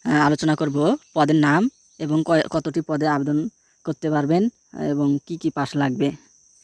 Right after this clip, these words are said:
এক নম্বরে রয়েছে ষাট মুদ্রারক্ষী কাম ক-, আহ, কম্পিউটার অপারেটর,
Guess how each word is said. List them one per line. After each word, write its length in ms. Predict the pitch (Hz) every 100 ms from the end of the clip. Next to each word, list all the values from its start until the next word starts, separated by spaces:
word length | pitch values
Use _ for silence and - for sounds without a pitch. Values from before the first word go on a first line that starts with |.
| _ _ _ _ _ _ _
এক 160 | 160 160
নম্বরে 260 | 175 180
রয়েছে 420 | 170 165 - 151 226
ষাট 320 | - 160 160
মুদ্রারক্ষী 400 | 151 147 147 156
কাম 220 | - 147
ক-, 60 | 156
আহ, 400 | 147 156 151 143
কম্পিউটার 400 | 151 160 156 156
অপারেটর, 560 | 147 151 151 175 214